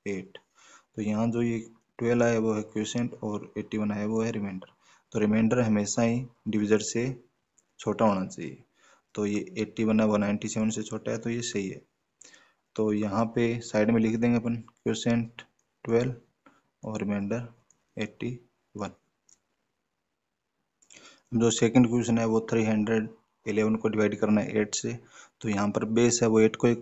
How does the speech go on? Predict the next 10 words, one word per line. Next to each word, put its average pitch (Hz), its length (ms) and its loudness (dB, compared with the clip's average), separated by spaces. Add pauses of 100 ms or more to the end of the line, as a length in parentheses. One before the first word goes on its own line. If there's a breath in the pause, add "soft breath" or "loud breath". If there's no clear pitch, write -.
(320)
according 113 440 4
लेंगे, 113 220 2
तो 110 220 -2
बेस 113 360 -2
है 117 60 2
वो 110 100 4
एट 110 120 2
के 117 140 -2
according 110 500 2
टेन, 113 200 0